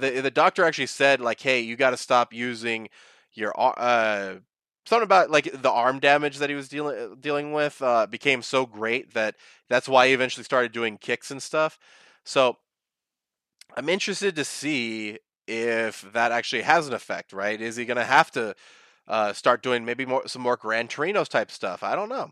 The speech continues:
So, uh, yeah, man, I'm, I'm super stoked for the se-, like, the rest of the season. Um, it has just been fire, and even when it's kind of on the low end, like, I, I think I mentioned this a couple weeks ago or something like that, but I knew eventually we we're gonna get, like, a shorter end to this, or, uh,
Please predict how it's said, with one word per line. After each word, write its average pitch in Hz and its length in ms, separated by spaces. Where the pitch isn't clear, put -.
So, 110 280
uh, 101 640
yeah, 135 260
man, 110 240
I'm, 131 420
I'm 147 140
super 151 320
stoked - 560
for - 220
the 104 120
se-, 104 260
like, 107 220
the 107 80
rest 104 240
of 107 60
the 107 80
season. 113 500
Um, 104 220
it 139 100
has 170 120
just 170 160
been 135 140
fire, 120 420
and 123 80
even 208 220
when 277 100
it's - 240
kind 202 180
of 180 140
on 147 220
the 123 60
low 110 300
end, 165 280
like, 147 200
I, 123 240
I 123 40
think 147 160
I 123 80
mentioned 117 320
this 110 100
a - 60
couple 104 180
weeks 107 200
ago 117 120
or 110 80
something 113 180
like 110 140
that, 117 200
but 107 140
I 131 100
knew 175 200
eventually 147 480
we 120 60
we're 123 120
gonna 120 200
get, 120 280
like, 113 180
a 101 60
shorter 117 500
end 107 240
to 131 80
this, 139 320
or, 101 240
uh, 95 260